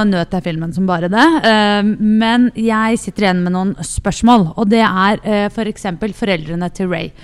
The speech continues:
Eh, for jeg føler at det ble kanskje brukt, brukt litt lite, eh, tid på å gi oss informasjon om den. Sitter du på noe informasjon? Er det sånn at det var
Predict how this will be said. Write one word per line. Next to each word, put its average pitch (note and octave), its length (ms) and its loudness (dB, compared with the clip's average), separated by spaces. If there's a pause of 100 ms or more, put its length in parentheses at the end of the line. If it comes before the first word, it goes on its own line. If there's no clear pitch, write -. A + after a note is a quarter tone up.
(240)
Eh, G#3 180 2
for B3+ 160 2
jeg B3+ 240 4
føler G#3+ 240 2
at - 80 -4
det G#3 80 0
ble A#3 80 2
kanskje A#3 320 -4
brukt, A#3 240 0 (160)
brukt B3 320 -2
litt F#4+ 480 0
lite, A#3+ 480 2
eh, A#3 320 4
tid D4 400 2 (320)
på C4 80 4
å B3 80 6
gi A3+ 160 6
oss G#3+ 160 -2
informasjon A3 480 0
om A3+ 80 4
den. G#3 160 2
Sitter D4+ 320 -2
du A#3 140 4
på B3+ 180 0
noe C4 140 4
informasjon? C#4+ 480 2 (180)
Er G#3 240 0
det A3+ 80 -2
sånn A#3+ 140 2
at - 20 -14
det A#3 140 -2
var - 100 -8